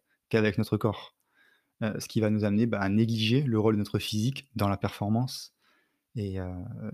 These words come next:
et c'est pourquoi, on, selon moi, on oublie, euh, notre corps, qu'on le coupe de l'équation de, de la productivité. Quand je fais des recherches, hein, sur la productivité, c'est rarement que je vois, ça arrive, hein, mais c'est, ça reste plutôt rare quand même sur le, bah, l'importance de ton corps, en fait, de,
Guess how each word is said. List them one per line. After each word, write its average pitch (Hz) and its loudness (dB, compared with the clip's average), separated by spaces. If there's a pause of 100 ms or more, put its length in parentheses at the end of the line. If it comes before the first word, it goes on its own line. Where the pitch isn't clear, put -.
(160)
et 113 2
c'est - -6
pourquoi, - 4
on, 104 0 (400)
selon 101 0
moi, 113 6
on 101 2
oublie, 113 4
euh, 98 0
notre 98 -2
corps, - -2
qu'on 104 0
le 101 2
coupe 139 4
de 117 6
l'équation 113 4
de, 95 -2
de 95 -4
la 95 -2
productivité. 92 -8 (460)
Quand - -16
je - -14
fais - -8
des 104 0
recherches, - -2
hein, 107 0
sur - -6
la - -12
productivité, 98 -4
c'est - -14
rarement 104 2
que 101 -6
je 92 -8
vois, 95 -2 (460)
ça 107 4
arrive, 123 4
hein, 120 6
mais 107 4
c'est, - -6
ça 107 4
reste 98 2
plutôt 104 2
rare 110 4
quand 107 0
même 104 0
sur - -4
le, 92 -4
bah, 107 -4
l'importance 104 0
de 101 0
ton 98 -2
corps, 147 2
en 92 -2
fait, - -14
de, 92 -8